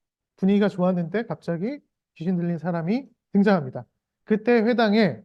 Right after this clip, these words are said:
악한 귀신 들린 사람이 하나 있었는데 그가 큰 소리로 이렇게 말하였다라고 성서에서 증언하는데, 개역 한글은 이렇게 돼 있어요. "마침 저희 회당에 더러운 귀신 들린 사람이 있어."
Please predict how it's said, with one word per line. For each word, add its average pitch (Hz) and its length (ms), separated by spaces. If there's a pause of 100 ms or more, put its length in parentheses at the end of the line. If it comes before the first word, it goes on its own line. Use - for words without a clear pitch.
(440)
악한 175 420
귀신 185 320
들린 175 220
사람이 156 260
하나 160 200
있었는데 139 800 (520)
그가 160 260
큰 277 240
소리로 175 480 (640)
이렇게 185 300
말하였다라고 131 1400 (680)
성서에서 165 360
증언하는데, 143 840
개역 214 340
한글은 214 280
이렇게 175 260
돼 147 100
있어요. 147 440 (680)
"마침 233 600 (600)
저희 180 280
회당에 214 460
더러운 202 500
귀신 170 280
들린 151 240
사람이 143 360
있어." 107 340